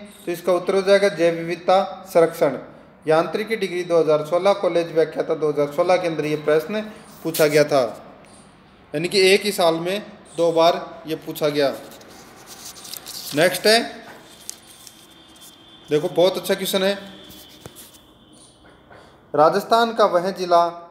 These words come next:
जहां उष्णकटिबंधीय शुष्क पर्णपाती वन पाए जाते हैं वह है, तो वो कौन सा है? तो उत्तर हो जाएगा सिरोही। क्या हो जाएगा? सिरोही। Next है, राजस्थान में निम्नलिखित में से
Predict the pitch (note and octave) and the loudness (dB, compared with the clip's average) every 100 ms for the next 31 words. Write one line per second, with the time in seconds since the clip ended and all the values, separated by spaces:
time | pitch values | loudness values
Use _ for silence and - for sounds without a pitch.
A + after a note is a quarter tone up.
0 | - - D3 D#3+ F3 F3 - - F3+ - | -20 -8 -4 0 2 0 -4 -12 -12 -8
1 | G#3 G3+ F#3+ F3+ F#3 F3+ F3+ F3+ G3 F#3 | -4 -2 -4 -4 -4 -2 -2 -4 -6 -8
2 | - G3+ F3 E3+ E3+ E3 F3 E3+ E3 D#3 | -6 -2 -2 2 2 2 -2 -2 2 2
3 | D3+ D#3+ E3 F3+ F3+ F#3 F#3 - - C3+ | 4 2 0 -2 -4 -6 -10 -18 -20 -4
4 | D3 E3 F3 E3+ E3 C#3 - - - - | 0 2 0 -2 0 -2 -4 -18 -20 -20
5 | - D#3 E3+ F3+ F#3 F#3 G3 G3 G#3+ G#3 | -4 0 0 2 0 2 4 6 4 0
6 | - - - E3 D#3+ F3+ F#3 F#3+ G3 G3 | -12 -20 -12 -10 -4 -2 0 0 2 0
7 | F#3 F3 E3 D#3 B2 - - - - - | -2 2 2 2 -2 -10 -20 -20 -20 -20
8 | - - D3+ E3 E3+ G3+ A#3+ - - - | -12 -4 0 2 4 2 0 -4 -16 -20
9 | - - D#3+ E3 D#3+ B2 - - - - | -20 -6 4 6 4 0 -10 -18 -20 -20
10 | - - - - D3 F3+ - G#3 A3 - | -20 -20 -18 -4 -2 0 0 0 0 -6
11 | - - - - C#3 D3+ E3+ F#3 G#3+ A3 | -16 -18 -16 -6 2 4 2 0 2 2
12 | G3+ F#3+ F#3 - - - D#3 E3+ F#3+ G3 | 0 -4 -6 -10 -20 -20 -10 -6 -4 -4
13 | F#3+ G#3+ - F#3+ F3+ F3 | -6 -8 -8 -6 -4 -2